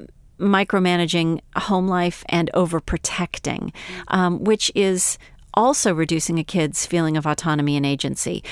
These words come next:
And it's funny, you, you say this thing about, you know, how the, the,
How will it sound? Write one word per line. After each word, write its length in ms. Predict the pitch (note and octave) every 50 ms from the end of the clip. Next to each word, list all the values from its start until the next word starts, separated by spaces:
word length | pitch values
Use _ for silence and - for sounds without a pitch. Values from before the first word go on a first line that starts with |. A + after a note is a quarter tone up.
| - - - - -
And 320 | - G#3 G3+ G3 G3 G3 - - - - - -
it's 160 | G#3+ - -
funny, 300 | - C4 C#4+ C#4+ B3+ G#3+
you, 200 | F#3+ G3 F#3 - -
you 120 | F#3+ G#3
say 220 | G3+ - A3 G#3+
this 160 | G3 G3+ F#3+ -
thing 200 | - A3 A3 A3
about, 260 | F#3+ F3 D#3+ E3 - - - - - - - - - - - - - - - - -
you 80 | A#3 G#3+
know, 120 | F3+ F3
how 180 | E3+ F3 E3 E3
the, 160 | D#3+ E3 - -
the, 440 | F3 E3 F#3 E3+ E3+ D#3+ - -